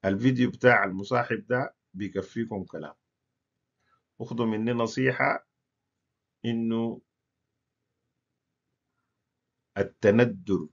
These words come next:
في حالة الحرب، حتى لو الانتصارات حقيقية ومكتملة، لا يجدي فتيلا.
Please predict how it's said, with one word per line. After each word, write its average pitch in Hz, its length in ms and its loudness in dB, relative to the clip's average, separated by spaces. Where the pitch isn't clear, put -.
في 90 400 -4
حالة 85 460 0
الحرب، - 480 0
حتى 104 720 -2
لو 95 240 0
الانتصارات 92 840 0
حقيقية 92 600 -4
ومكتملة، 123 800 -2
لا 117 220 6
يجدي 113 520 -2
فتيلا. 90 540 -8